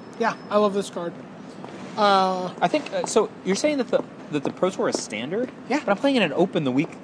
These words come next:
Speaker 2: before the Pro Tour.
Speaker 1: There's always an open the week before the Pro Tour.
Speaker 2: Oh, I guess there's always an open, right?
Speaker 1: Yeah, yeah, yeah.
Speaker 2: I think I'll play this. What about this Mon Acceleration Genesis Hydra deck?
Speaker 1: Yeah, the, I, I think that that's sweet. I mean, I think there's another card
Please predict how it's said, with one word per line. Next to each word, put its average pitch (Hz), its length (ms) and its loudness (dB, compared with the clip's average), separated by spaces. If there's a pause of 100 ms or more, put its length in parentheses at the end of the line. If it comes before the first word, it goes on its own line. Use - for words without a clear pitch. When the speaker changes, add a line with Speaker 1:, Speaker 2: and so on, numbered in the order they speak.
(120)
Speaker 2:
before 165 300 2
the 147 80 4
Pro 190 180 2
Tour. - 340 -4 (120)
Speaker 1:
There's 302 160 0
always 302 260 2
an 202 80 -2
open 165 240 -8
the 156 60 -10
week 156 100 -12
before 180 180 -12
the 156 60 -10
Pro 160 180 -12
Tour. 170 200 -10 (100)
Speaker 2:
Oh, 131 40 4
I 131 40 2
guess 135 140 0
there's 120 120 -8
always 110 200 0
an 101 100 -10
open, 87 300 -8
right? 90 160 -4
Speaker 1:
Yeah, 247 140 2
yeah, 202 240 0
yeah. 180 160 -4 (140)
Speaker 2:
I 135 80 0
think 302 200 -4
I'll 247 60 4
play 185 180 2
this. 160 280 2 (220)
What 196 100 6
about 262 220 6 (160)
this 220 400 4 (140)
Mon 175 160 4
Acceleration 170 540 4
Genesis 151 380 2
Hydra 90 320 -2
deck? 87 200 -4 (1300)
Speaker 1:
Yeah, 311 260 6
the, 262 260 -6 (260)
I, 196 120 -6 (120)
I 170 100 -8
think 202 200 -6
that 196 120 -10
that's 202 220 -4
sweet. 226 200 -4
I 196 40 -2
mean, 208 140 2
I 202 40 2
think 247 140 -2
there's 254 160 -2
another 220 240 -2
card 180 280 -8